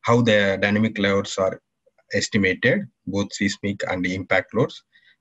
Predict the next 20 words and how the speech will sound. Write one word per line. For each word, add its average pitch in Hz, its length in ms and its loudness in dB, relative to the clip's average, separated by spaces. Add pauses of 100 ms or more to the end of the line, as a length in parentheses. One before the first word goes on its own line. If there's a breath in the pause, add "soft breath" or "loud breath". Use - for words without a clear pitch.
(120)
Then 120 260 6
I 101 140 4
will 98 100 -2
share 101 300 0
you, 117 340 0 (120)
so, 95 280 0
how 107 240 4
the 98 180 2
current 98 300 0
industry 95 460 -6
practice 90 460 -4 (140)
and 135 240 -2
followed 104 300 4
by 147 240 2 (360)
the 98 120 -4
career 98 360 0
path 104 220 -2
and 90 160 -6
job 95 260 -2
or 92 180 -2